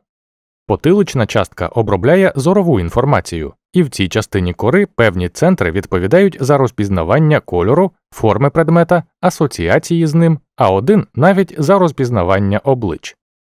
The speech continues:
Ушкодження цього центру призводить до прозопагнозії або сліпоти облич. Людина з таким розладом не спроможна розрізняти обличчя людей,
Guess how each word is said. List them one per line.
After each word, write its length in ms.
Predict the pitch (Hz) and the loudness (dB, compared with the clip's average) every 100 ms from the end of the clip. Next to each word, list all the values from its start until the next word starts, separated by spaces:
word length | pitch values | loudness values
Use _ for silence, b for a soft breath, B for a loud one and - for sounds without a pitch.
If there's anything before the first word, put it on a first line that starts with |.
| - | -2
Ушкодження 600 | 170 - 123 92 92 90 | -2 0 0 0 -2 -2
цього 260 | - 98 98 | -2 -2 0
центру 400 | 196 190 87 78 | 0 0 0 -2
призводить 600 | 127 143 175 202 185 - | -2 0 0 0 0 -2
до 200 | 135 170 | 0 2
прозопагнозії 1040 | 185 156 151 123 127 120 98 85 78 76 - - | 2 2 0 0 0 0 -2 -6 -8 -10 -12 -4
або 360 | 110 113 175 - | 0 2 2 0
сліпоти 680 | - 165 - 98 - 123 - | -4 -2 -2 -4 -2 -2 -2
облич. 520 | 131 87 80 - - _ _ _ _ _ _ _ | -4 -4 -8 -10 -20 _ _ _ _ _ _ _
Людина 360 | 147 160 110 90 | -2 0 0 -2
з 60 | 87 | -4
таким 340 | 98 98 90 | -6 -4 -2
розладом 480 | 131 139 104 87 82 | 0 0 0 -2 -2
не 160 | 135 160 | 0 0
спроможна 540 | - 113 143 165 151 | 0 -2 0 0 0
розрізняти 600 | 139 120 117 104 110 113 | 0 -2 -2 -2 0 0
обличчя 540 | 120 104 95 92 - 87 | -2 -2 -2 -4 -4 -4
людей, 400 | 90 147 180 | 0 0 0